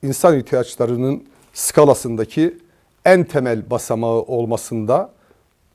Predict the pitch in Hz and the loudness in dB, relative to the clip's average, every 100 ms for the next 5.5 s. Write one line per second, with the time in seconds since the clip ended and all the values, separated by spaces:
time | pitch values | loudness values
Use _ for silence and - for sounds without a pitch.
0 | _ _ 139 139 - 156 151 139 170 196 | _ _ 0 0 4 2 4 4 2 0
1 | _ _ _ _ _ 110 127 135 147 175 | _ _ _ _ _ 0 4 4 4 2
2 | 135 - 123 120 147 214 - _ _ _ | 2 0 -2 0 0 -2 -12 _ _ _
3 | 120 123 156 175 170 170 196 - _ _ | 0 4 6 4 2 0 -2 -6 _ _
4 | - 147 170 - _ - 147 143 110 - | -2 0 0 -4 _ 0 0 0 -8 -8
5 | 82 - - - | -12 -12 -18 -20